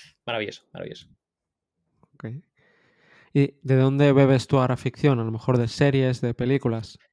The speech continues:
Speaker 1: Sí,
Speaker 2: O
Speaker 1: sobre
Speaker 2: como,
Speaker 1: todo
Speaker 2: por
Speaker 1: es
Speaker 2: ejemplo, Javi, Recuenco es de cómics. Dice, "Yo
Speaker 1: Es de
Speaker 2: no, yo no
Speaker 1: cómics.
Speaker 2: leo ficción". Digo, "Ya, pero te estás todo el día devorando cómics. La ficción por algún lado sale". <laughs> Entonces, tú, en tu caso.
Speaker 1: Yo, a ver, yo, eh, principalmente series y pelis,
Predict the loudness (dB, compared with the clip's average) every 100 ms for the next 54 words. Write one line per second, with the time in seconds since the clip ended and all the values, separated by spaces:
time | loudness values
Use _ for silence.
0 | _ _ _ -4 -2 -2 -4 -4 -4 0
1 | 0 2 0 0 0 0 0 2 2 2
2 | 0 -6 -12 -6 -4 0 2 2 4 4
3 | 4 2 2 2 2 -2 -6 -4 0 0
4 | 0 0 -2 -2 0 2 0 -2 0 2
5 | 4 2 4 2 2 0 -2 -2 -2 4
6 | 6 8 8 8 6 4 4 4 4 -4
7 | _ _ _ -2 0 0 6 8 10 10
8 | 12 10 8 6 4 0 0 -4 -6 -18
9 | _ _ -20 -20 -20 -10 -6 -6 0 4
10 | 6 4 2 4 6 6 4 0 _ _
11 | _ _ _ -12 0 4 4 2 -2 -4
12 | -4 -6 -4 -2 0 0 -2 -2 -2 -2
13 | -4 -6 -6 -6 -6 -4 -4 -4 -6 -10
14 | -6 -6 -4 -4 -6 -10 _ -14 -12 -12
15 | -14 -14 -18 -20 -20